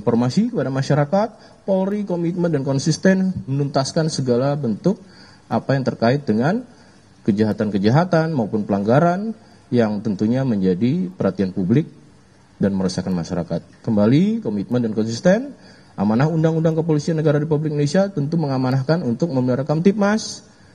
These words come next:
melindungi, mengayomi, dan melayani masyarakat, dan proses pada penegakan hukum.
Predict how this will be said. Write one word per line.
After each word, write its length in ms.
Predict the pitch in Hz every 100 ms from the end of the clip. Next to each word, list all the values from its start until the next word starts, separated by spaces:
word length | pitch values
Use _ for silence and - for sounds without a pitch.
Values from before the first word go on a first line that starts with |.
| -
melindungi, 560 | 123 117 123 165 202 220
mengayomi, 480 | 214 139 151 170 185
dan 160 | 165
melayani 240 | 165 175 170
masyarakat, 480 | 165 165 165 180 185
dan 240 | 131 117
proses 400 | 135 123 147 -
pada 320 | 131 120 135
penegakan 480 | 131 107 90 92 85
hukum. 220 | 80 78